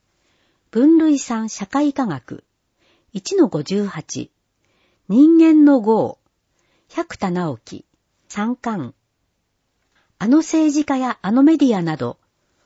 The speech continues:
世間を騒がせた事件から人間の業の深さを看破する。一の五十九。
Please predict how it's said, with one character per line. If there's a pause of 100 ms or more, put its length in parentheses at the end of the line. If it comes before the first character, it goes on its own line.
(300)
世
間
を
騒
が
せ
た
事
件
か
ら (280)
人
間
の
業
の
深
さ
を
看
破
す
る。 (1300)
一
の
五
十
九。